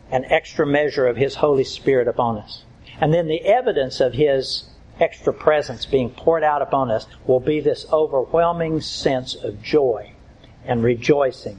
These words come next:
that's spoken about here, this joy inexpressible. And then adding to that, verse nine, obtaining the outcome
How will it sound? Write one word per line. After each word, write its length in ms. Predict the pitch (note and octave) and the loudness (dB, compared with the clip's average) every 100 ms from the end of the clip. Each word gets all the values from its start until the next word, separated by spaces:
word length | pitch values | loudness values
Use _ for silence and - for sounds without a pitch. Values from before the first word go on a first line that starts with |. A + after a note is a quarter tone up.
| - | -16
that's 120 | - - | -16 -6
spoken 380 | - C3+ C3 | 0 0 0
about 260 | A#2 B2 A2 | 0 0 0
here, 240 | B2 A2 | 0 0
this 400 | G#2+ C3+ - - - - - | 2 2 0 -12 -20 -16 -8
joy 480 | A#2+ E3 F#3 E3+ E3+ | 4 6 6 2 -4
inexpressible. 1040 | E3 D#3+ D#3 - - - D3+ - A2 - - - - - - - - - - - | -2 -2 -4 -8 -2 2 2 2 -4 -4 -14 -20 -20 -20 -20 -20 -20 -20 -8 0
And 120 | B2+ | 2
then 160 | C3+ | 4
adding 360 | C3 C#3 C#3+ C3+ | 4 4 2 0
to 120 | D3+ | 2
that, 460 | C3+ A#2+ A#2 - - - - - - - | 4 4 2 -2 -16 -20 -20 -20 -20 0
verse 280 | B2 C3 - | 2 2 0
nine, 400 | C3+ B2 A#2+ A#2+ | 0 0 -2 -4
obtaining 640 | A#2+ A#2 - D3 C#3+ C#3+ A#2+ | -6 -6 -4 -2 -2 -2 0
the 140 | A#2 | 2
outcome 800 | C#3 D#3 - - D3 C#3 C3+ - | 2 0 -2 -4 -2 -2 -4 -10